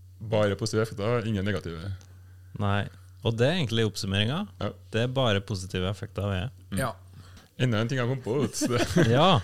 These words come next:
Speaker 1: her er det <laughs> positive effekter på rekke og rad.
Speaker 3: Ja.
Speaker 1: Men, eh, det, det er mange som spør, «Ja, ok, blir jeg overtrent hvis jeg ikke har hviledag, eller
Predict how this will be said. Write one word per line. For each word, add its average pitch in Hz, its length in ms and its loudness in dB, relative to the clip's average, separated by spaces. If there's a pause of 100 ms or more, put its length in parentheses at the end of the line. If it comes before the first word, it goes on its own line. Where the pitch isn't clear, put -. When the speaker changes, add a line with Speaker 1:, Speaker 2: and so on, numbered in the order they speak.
(160)
Speaker 1:
her 120 160 4
er 113 260 4
det 165 220 2
<laughs> 151 60 0
positive 120 280 4
effekter 104 300 0
på 113 100 4
rekke 117 180 0
og 104 60 2
rad. 131 220 0
Speaker 3:
Ja. 127 200 12 (400)
Speaker 1:
Men, 123 200 0 (100)
eh, 117 320 2
det, 117 240 0
det 120 80 0
er 113 320 2
mange 117 160 2
som - 80 -6
spør, 113 320 0
«Ja, 113 220 2
ok, - 80 -4 (180)
blir 107 140 2
jeg 92 420 -2
overtrent 101 640 -2
hvis 104 80 -4
jeg 107 80 -2
ikke 90 140 -4
har 85 80 -4
hviledag, 98 680 0
eller 95 220 -2